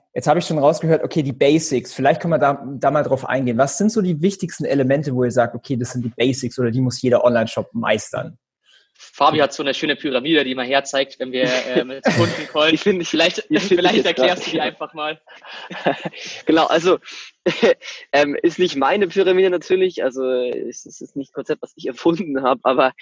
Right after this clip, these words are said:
Speaker 3: das Erste sollte eigentlich sein, dass die Webseite funktioniert, äh, und das ist eigentlich in den allermeisten Fällen nicht so. Ähm, auf jeden Devices, vor allem iPhone fünf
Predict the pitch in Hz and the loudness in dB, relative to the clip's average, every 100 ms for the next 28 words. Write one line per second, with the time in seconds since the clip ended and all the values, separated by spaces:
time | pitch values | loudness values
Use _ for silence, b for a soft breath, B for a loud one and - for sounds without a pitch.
0 | B B B - 147 139 147 175 151 147 | B B B -4 -2 2 4 4 0 2
1 | 156 160 - 135 135 123 127 151 131 - | 4 4 2 0 0 0 2 2 0 -2
2 | 113 139 - 123 - 123 - 117 123 175 | -4 -4 -2 -4 -4 -8 -8 -4 2 2
3 | 175 _ B B B B - 120 131 123 | 2 _ B B B B 2 4 4 0
4 | 120 - - 117 117 101 113 110 107 - | -2 -4 -2 -2 -2 -2 -2 0 -2 -4
5 | 110 113 107 104 110 - 104 95 92 95 | -8 -2 -2 -2 -6 -4 -4 -4 -4 -8
6 | 95 92 - 113 120 110 107 113 135 - | -8 -10 -4 0 0 0 2 4 4 0
7 | 123 - - 95 98 - 87 - 90 - | -6 -6 -6 -2 -4 -6 -12 -10 -10 2
8 | 190 180 175 165 - | 2 2 -2 -10 -20